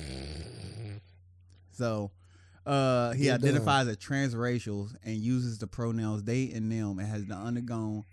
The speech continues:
Speaker 1: over twenty cosmetic surgeries and spent two hundred fifty thousand dollars to resemble a Korean singer, Park John Mine, from the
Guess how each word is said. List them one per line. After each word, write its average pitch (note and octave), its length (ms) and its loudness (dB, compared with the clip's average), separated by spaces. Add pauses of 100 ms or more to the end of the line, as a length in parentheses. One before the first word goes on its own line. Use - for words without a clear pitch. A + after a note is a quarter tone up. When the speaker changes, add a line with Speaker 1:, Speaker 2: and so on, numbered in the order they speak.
(200)
Speaker 1:
over G#2 320 -2
twenty F#3+ 800 0 (120)
cosmetic B2+ 760 -2
surgeries G2+ 600 -2
and G2+ 140 -2
spent A#2 260 -4
two D#3 140 -4
hundred C3+ 300 0
fifty C3+ 440 -4 (300)
thousand B2+ 420 0
dollars G#2 440 -2
to B2 100 -4
resemble A2 500 -2
a G2 40 -4
Korean B2 540 -2
singer, G#2+ 500 -2 (440)
Park C3 340 -2
John A#2+ 360 0
Mine, G#2+ 460 0 (640)
from G#2+ 160 -2
the F#2+ 100 -2